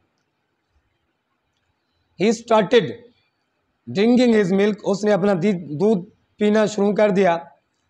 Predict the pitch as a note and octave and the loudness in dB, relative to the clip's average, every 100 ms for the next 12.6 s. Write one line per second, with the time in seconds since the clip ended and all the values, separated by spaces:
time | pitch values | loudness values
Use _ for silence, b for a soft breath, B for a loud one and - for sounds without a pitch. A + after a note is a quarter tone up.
0 | _ _ _ F#3 G#3 F3 F#3 A3 A#3+ A#3 | _ _ _ -2 0 0 2 4 4 2
1 | A#3+ - B B B C3+ E3 F#3+ G#3 A3+ | -2 -18 B B B -8 -2 2 4 4
2 | G#3 D#3+ F#3+ E3+ F#3 D#3 F3 G3+ A#3+ - | 2 0 0 2 0 2 0 0 -4 -10
3 | A2+ D#3+ G3 G#3+ F#3+ F#3+ D3+ E3 F3+ - | -4 0 2 0 0 -2 -2 -4 -4 -2
4 | F3 F#3+ G#3+ A3 A3 F#3 G3+ - - _ | 0 2 0 0 0 2 0 -4 -14 _
5 | _ _ _ _ _ - C3 A#3+ B3 A3+ | _ _ _ _ _ -8 0 0 2 0
6 | G#3+ G3+ - F#3+ G#3 G#3 F3 F#3 F#3 G#3+ | 2 0 -2 0 0 2 2 2 2 0
7 | - - _ _ - A#3 - G#3+ E3+ E3+ | -2 -10 _ _ 0 0 2 0 2 0
8 | G#3 - _ _ _ - E3 F#3+ G#3 G#3 | -2 -12 _ _ _ -2 2 4 2 2
9 | G3 D#3+ F#3 F#3+ A3 F#3+ F#3+ - _ _ | -2 0 -2 0 0 0 -4 -8 _ _
10 | _ - C#3+ F3 F3+ G3 A#3 A#3+ - G#3 | _ -8 -2 0 2 4 4 2 0 0
11 | G3 G3 G3 G3 F3 E3+ F3+ - F#3+ G#3+ | 2 0 2 0 0 -4 -6 -4 -2 0
12 | A3+ G#3 D#3+ E3+ F3 | 2 2 2 2 2